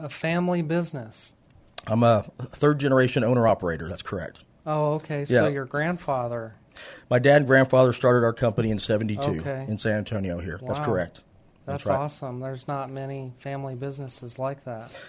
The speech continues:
Speaker 2: No, it'll be fifty years next year we'll be celebrating.
Speaker 1: Wow.
Speaker 2: Proud, proud to say.
Speaker 1: Any other family members working with you?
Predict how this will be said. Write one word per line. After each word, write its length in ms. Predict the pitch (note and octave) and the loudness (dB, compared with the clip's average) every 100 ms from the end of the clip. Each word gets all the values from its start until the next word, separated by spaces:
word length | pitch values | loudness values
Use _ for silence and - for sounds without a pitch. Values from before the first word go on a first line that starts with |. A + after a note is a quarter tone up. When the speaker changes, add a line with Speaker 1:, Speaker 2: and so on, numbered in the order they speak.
| - - | -20 -2
Speaker 2:
No, 120 | A#2+ | 6
it'll 120 | C3+ C3+ | 6 6
be 160 | C3+ | 2
fifty 380 | - - E3 F3+ | -2 2 2 2
years 320 | D#3+ D#3+ E3 E3+ | 0 2 2 -2
next 260 | D#3 - | -4 -4
year 240 | G3+ G2+ F#2+ | -2 -2 -2
we'll 100 | A2+ | -4
be 80 | G#2 | -4
celebrating. 540 | - A2 G2 G2 D3 | 0 0 2 0 0
Speaker 1:
Wow. 200 | D3 B2 - _ _ C3+ | -2 -6 -12 _ _ -2
Speaker 2:
Proud, 320 | B2 A#2+ - | 2 2 4
proud 200 | C3+ C3 | 4 4
to 60 | C3 | 2
say. 340 | G#2+ F2 F2+ - _ _ _ D#3 | 0 0 -2 -10 _ _ _ -8
Speaker 1:
Any 280 | D#3 D#3 D3+ | -6 -2 -2
other 240 | D3 D#3 | -2 -4
family 440 | D3+ D#3+ D#3 D#3+ | -4 -4 -4 -4
members 520 | D#3 D#3 D#3 D#3+ D3+ - | -6 -6 -6 -6 -8 -8
working 360 | D#3 D3 D#3 | -8 -8 -8
with 220 | D#3 D3+ E3+ | -8 -8 -6
you? 180 | F3 | -6